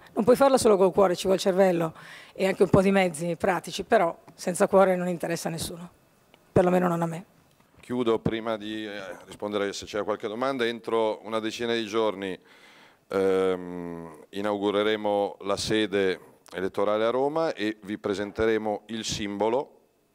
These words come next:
Speaker 2: che stiamo riscrivendo e rivedendo, che sarà un primo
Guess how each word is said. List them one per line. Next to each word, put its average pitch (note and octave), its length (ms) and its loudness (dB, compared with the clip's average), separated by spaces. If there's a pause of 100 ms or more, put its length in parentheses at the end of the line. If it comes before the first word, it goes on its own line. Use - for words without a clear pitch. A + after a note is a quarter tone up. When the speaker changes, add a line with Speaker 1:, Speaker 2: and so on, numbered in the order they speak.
(760)
Speaker 2:
che F#2+ 240 -2
stiamo G#2 680 -4
riscrivendo G2+ 1040 -4
e G2 100 -2
rivedendo, A2 640 0
che G2 120 0
sarà F#2+ 360 -2
un F#2 400 -10
primo G2+ 600 -4